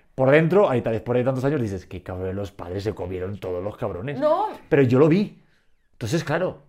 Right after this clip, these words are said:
Speaker 1: pues ¿cómo lo descubrí? O sea, de repente mi primo me decía, "Pero Pedro, ¿estás seguro?". Y la gente, luego el, el colegio es muy cabrón. Hay un radiopatio ahí que dicen, "No, que son los padres. Ah, mira, que creen Melchor, ja, ja, ja". Y de repente dije, "Vamos a esperar al año que viene". Fíjate yo, ¿eh?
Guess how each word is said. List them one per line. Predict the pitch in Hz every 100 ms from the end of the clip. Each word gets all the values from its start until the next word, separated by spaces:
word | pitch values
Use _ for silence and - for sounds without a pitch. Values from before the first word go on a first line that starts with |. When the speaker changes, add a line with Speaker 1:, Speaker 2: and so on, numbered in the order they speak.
| -
Speaker 1:
pues | 110
¿cómo | - 120
lo | 170
descubrí? | 170 165 170 185 -
O | -
sea, | 113 101
de | 113
repente | 98 98 104
mi | 131
primo | 110 135
me | 160
decía, | 104 -
"Pero | -
Pedro, | - 98
¿estás | 101 98
seguro?". | 135 131 147
Y | 101
la | 82
gente, | - 135 131
luego | 147 180 214
el, | 208 208 202 190 - - _ -
el | 156
colegio | 185 208 226
es | 202
muy | 202
cabrón. | 160 165 147 - -
Hay | 156 180
un | 196 202 196
radiopatio | 190 190 185 190 185 190
ahí | 185
que |
dicen, | 175 165 165 190
"No, | 214 220 220 214 214
que | 202
son | 196
los | 196
padres. | 170 165 147 120
Ah, | 190 214 214 220
mira, | 214 208
que | 202 196
creen | 202
Melchor, | 185 147 175 175
ja, | 175
ja, | 156
ja". | 156 160 - - _ -
Y | 110
de |
repente | 110 117 135
dije, | 156 104 - - -
"Vamos | 117 165 165
a |
esperar | 147 127 120
al | 120
año | 120
que | 117
viene". | 110 113 143 - _ _ _ _ _
Fíjate | - 156 143
yo, | 127
¿eh? | 113